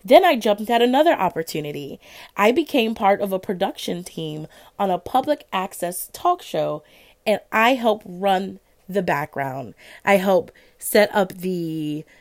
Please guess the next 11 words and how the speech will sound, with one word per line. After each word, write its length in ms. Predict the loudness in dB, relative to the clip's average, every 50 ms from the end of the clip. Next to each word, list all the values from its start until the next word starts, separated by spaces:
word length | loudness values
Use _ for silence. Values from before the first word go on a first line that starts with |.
| _ _ _ _ -14
sound, 680 | -8 0 2 4 4 4 4 2 2 0 -2 -2 -4 -4
and 200 | -2 -2 0 0
I 100 | 0 0
help, 400 | 0 0 0 -2 -2 -4 _ _ _ -12
help 400 | -6 -2 0 0 0 0 _ -16 -20 _ -12 -6
run 420 | 0 2 2 2 2 0 -4 -6
the 220 | -6 -6 -6 -6 -6
computer 920 | -8 -8 -8 -8 -4 0 2 2 2 2 2 2 2 2 0 0 -2 -4 _ -16 -20 -20 -16 _ 0
and 460 | 2 2 4 4 4 2 0 -2 -6
the 760 | -6 -4 -4 -2 -2 -2 -2 -2 -4 -4 -4 -4 -6 -8 -10 _ _ _ _ _ _ _ -18 -12 -10
video 840 | -4 0 0 2 2 4 4 4 4 4 4 4 4 2 2 0